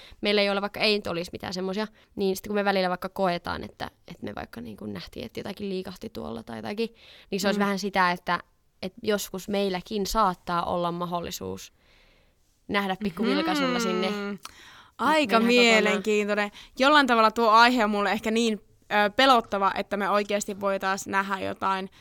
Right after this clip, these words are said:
Speaker 2: jotain näkyjä. Et senkin
Speaker 1: Mm.
Speaker 2: takia mä en, mä en ehkä halua uskoa siihen,
Speaker 1: Mm.
Speaker 2: koska se olisi jotenkin, se ehkä vetäisi niinku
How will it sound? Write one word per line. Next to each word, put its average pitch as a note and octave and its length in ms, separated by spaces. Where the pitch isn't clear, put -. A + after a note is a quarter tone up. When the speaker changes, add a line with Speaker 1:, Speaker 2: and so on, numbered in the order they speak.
Speaker 2:
jotain G3 300
näkyjä. G#3+ 460
Et - 160
senkin G#3 400
Speaker 1:
Mm. - 20
Speaker 2:
takia F#3+ 300
mä F3+ 280
en, F3+ 100
mä - 220
en F3+ 60
ehkä G3 180
halua F#3 200
uskoa G3 280
siihen, A3+ 460
Speaker 1:
Mm. F#3+ 80
Speaker 2:
koska F#3 220
se G3 100
olisi G3 120
jotenkin, F#3+ 360
se F#3+ 240
ehkä A#3 240
vetäisi A3 500
niinku G#3 540